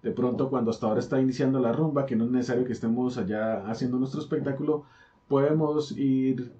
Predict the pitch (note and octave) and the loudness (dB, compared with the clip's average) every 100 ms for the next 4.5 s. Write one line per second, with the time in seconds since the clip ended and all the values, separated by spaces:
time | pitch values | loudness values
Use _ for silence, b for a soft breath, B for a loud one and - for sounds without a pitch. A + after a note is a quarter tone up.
0 | - B2 A#2 A2 G#2 G2+ F#2+ - A2+ G#2+ | -2 0 0 0 0 -2 -2 -4 -4 0
1 | B2 C3 A#2+ G#2 G#2 A#2 B2 A#2 F#2+ F2 | 0 0 0 -2 0 0 2 2 2 -2
2 | F2+ - B B B - A2+ B2 A#2+ B2+ | -6 -14 B B B -10 -2 -2 -2 -4
3 | D3+ - C#3 B2 A#2+ A#2 B2 A#2+ B2 A#2+ | -4 -2 0 0 0 -2 -2 -2 -2 -2
4 | G#2 F#2 F2 G2+ F#2 | -2 -4 -4 -6 -10